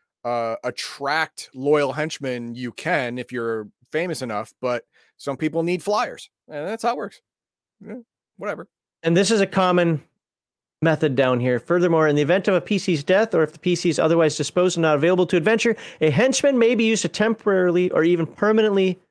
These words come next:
Speaker 2: replace P C. Uh, and that's, that's a common trope when it comes to them.
Speaker 1: Yeah.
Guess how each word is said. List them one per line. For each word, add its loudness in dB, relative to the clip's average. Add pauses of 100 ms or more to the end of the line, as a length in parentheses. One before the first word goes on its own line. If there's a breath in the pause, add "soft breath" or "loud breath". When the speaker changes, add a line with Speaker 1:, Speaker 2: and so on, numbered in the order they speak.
(300)
Speaker 2:
replace -2
P -8
C. -14 (1400)
Uh, 0 (160)
and 2
that's, 0
that's 0
a 0
common 0
trope -2
when -6
it -10
comes -14
to -20
them. -20 (420)
Speaker 1:
Yeah. -12